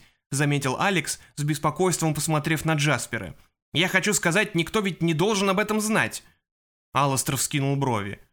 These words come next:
«Конечно, Анастасия же так осторожно себя ведёт».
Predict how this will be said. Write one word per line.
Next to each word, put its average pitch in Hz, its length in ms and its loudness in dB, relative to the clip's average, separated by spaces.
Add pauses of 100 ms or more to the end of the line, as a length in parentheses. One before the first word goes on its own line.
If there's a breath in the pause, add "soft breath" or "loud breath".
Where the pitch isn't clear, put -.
(220)
«Конечно, 139 580 0 (140)
Анастасия 160 640 2
же 123 120 0
так 226 240 0
осторожно 147 500 0
себя 135 240 0
ведёт». 127 460 -2